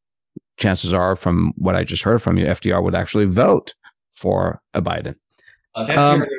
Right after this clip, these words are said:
Speaker 2: if F D R were alive, he would insist that you vote for him, but yes.
Speaker 1: <laughs> That's a great point, yeah. Um, Doctor Balzerski, thank you so much for educating me and our listeners. And to our listeners,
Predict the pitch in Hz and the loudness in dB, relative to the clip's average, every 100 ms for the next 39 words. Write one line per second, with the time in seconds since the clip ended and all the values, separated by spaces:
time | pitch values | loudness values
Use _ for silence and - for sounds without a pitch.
0 | - - 190 196 196 185 170 143 135 131 | -12 -6 -2 -2 0 0 2 0 0 0
1 | 139 156 147 135 127 120 - 143 - 131 | 0 -4 -6 -8 -8 -8 -6 -6 -6 -10
2 | 120 113 113 - 117 120 151 165 _ - | -6 -6 -8 -6 -6 -4 -6 -8 _ -8
3 | 131 - 101 - - _ - 220 - 208 | -4 -4 -4 -4 -10 _ -4 -2 2 0
4 | - 202 - 160 - 180 - 156 - - | 2 -2 -2 -8 -2 -2 0 -6 -6 -8
5 | - 165 - 139 202 160 - 135 117 139 | -4 -4 -2 -2 2 2 2 0 2 4
6 | 110 - - - - - 113 104 - 147 | 2 -2 -12 -8 -8 -10 -14 -8 2 4
7 | 143 135 139 147 143 139 127 139 135 143 | 6 6 4 6 6 6 6 4 4 4
8 | 131 131 - 120 123 120 127 120 117 - | 4 4 4 2 4 2 4 4 2 4
9 | 107 101 101 104 98 92 92 123 160 185 | 2 2 2 2 2 2 4 4 4 4
10 | 165 104 95 87 101 165 180 170 170 156 | 2 0 0 2 2 2 2 2 2 -2
11 | - 95 92 90 85 98 113 127 127 123 | -6 -4 -2 -2 0 0 0 2 2 2